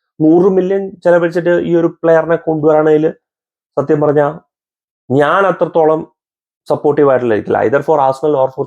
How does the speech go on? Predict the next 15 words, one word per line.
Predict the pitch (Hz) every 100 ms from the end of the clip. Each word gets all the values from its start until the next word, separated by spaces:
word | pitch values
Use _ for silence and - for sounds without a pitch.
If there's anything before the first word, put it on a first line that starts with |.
| -
Chelsea. | 104 - 113
ചെൽസി | - 113
നല്ലൊരു | 123 139 151
പ്ലെയർ | 151 151 156
തന്നെയാണ്, | 151 147 127 - _ _ _ _ _ _ _ -
ആഹ്, | 104 98 - - -
ഇല്ല | 117 127
എന്നുള്ളൊരു | 147 147 151 151
സംശയമില്ല. | 143 139 135 165 165 -
പിന്നെ | 156 175
പോരാത്തതിന് | 165 170 170 170 185
ഇത്രയും | - 165 175
നാള് | 156 151 165 165
പ്രീമിയർ | 160 160 160
ലീഗിൽ | 160 165